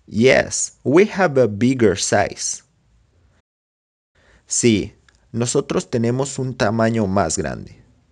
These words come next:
Yes, we have a bigger size.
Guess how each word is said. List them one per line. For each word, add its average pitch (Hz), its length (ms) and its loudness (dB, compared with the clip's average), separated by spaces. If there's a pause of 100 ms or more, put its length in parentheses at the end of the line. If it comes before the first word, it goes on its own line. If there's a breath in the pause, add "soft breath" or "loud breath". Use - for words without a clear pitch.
(1040)
Yes, - 760 0 (1500)
we 131 640 2 (1900)
have - 760 -2 (1800)
a 127 560 4 (1800)
bigger 113 640 2 (1300)
size. - 1000 -2